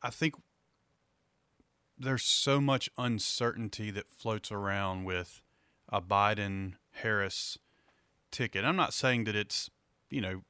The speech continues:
you know, when, when, when Obama was elected, I remember f-, folks were like, "Oh,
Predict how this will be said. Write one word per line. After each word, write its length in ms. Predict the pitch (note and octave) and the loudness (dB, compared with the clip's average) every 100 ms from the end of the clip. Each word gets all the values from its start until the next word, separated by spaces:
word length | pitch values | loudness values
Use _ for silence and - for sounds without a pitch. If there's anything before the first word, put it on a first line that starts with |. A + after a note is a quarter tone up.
| _ _ _ - | _ _ _ -8
you 120 | D#3+ | -6
know, 60 | A2+ | 0
when, 200 | C#3 C3 | 0 0
when, 320 | C3+ C#3+ C3+ | 0 2 2
when 140 | C3+ C#3+ | 2 4
Obama 400 | C#3 B2 A#2 G2 | 6 6 6 2
was 120 | F#2+ | 0
elected, 500 | G2 F#2+ - F#2+ F#2 | 2 2 0 -6 -4
I 80 | A2+ | 0
remember 600 | A#2 A#2 A2+ A2 G2+ G2+ _ _ _ _ _ | 2 4 2 2 0 -2 _ _ _ _ _
f-, 80 | - - - - | -20 -20 -20 -2
folks 280 | B2+ A#2+ | -2 0
were 80 | A#2 | 0
like, 220 | G#2 F#2+ | 0 2
"Oh, 200 | A#2 B2+ | 4 6